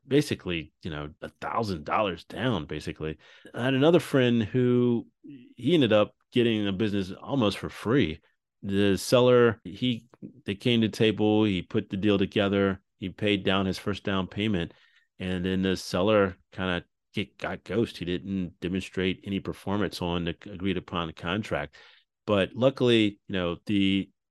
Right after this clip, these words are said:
in the transition period, he did give him enough to where he knew how to operate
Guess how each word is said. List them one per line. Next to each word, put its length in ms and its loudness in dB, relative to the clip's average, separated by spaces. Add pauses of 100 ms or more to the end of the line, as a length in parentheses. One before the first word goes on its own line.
in 160 -2
the 480 0 (340)
transition 560 0
period, 340 0
he 120 -2
did 280 -2
give 160 -2
him 140 -2
enough 520 -2
to 120 -4
where 160 0
he 160 -4
knew 200 0
how 180 -2
to 160 -4
operate 580 -4